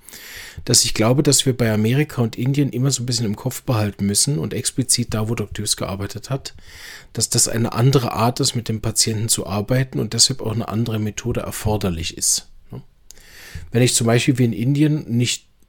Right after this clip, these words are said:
gezwungenermaßen die Sprache spreche oder sogar ziemlich häufig die Sprache nicht spreche, sondern auf Dolmetscher angewiesen bin, ist es logisch, dass sich eine Behandlungsmethode durchgesetzt hat,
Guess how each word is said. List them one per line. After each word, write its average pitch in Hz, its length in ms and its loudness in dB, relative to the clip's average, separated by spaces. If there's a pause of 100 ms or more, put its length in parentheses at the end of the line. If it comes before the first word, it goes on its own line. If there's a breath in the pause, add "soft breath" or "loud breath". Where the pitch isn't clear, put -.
(260)
gezwungenermaßen 127 880 2
die 113 120 0
Sprache 123 500 4
spreche 101 440 0
oder 110 200 0
sogar 107 240 -2
ziemlich - 320 -2
häufig 117 300 0
die 107 120 -6
Sprache 110 380 -2
nicht 120 100 0
spreche, 127 480 -2 (680 soft breath)
sondern 104 180 -2
auf - 60 -6
Dolmetscher 117 500 2
angewiesen 101 540 0
bin, 110 200 0
ist 143 180 0
es 107 140 0
logisch, 117 340 4
dass 120 160 2
sich 110 180 2
eine 113 240 2
Behandlungsmethode 117 1000 0
durchgesetzt 120 720 0
hat, - 280 -6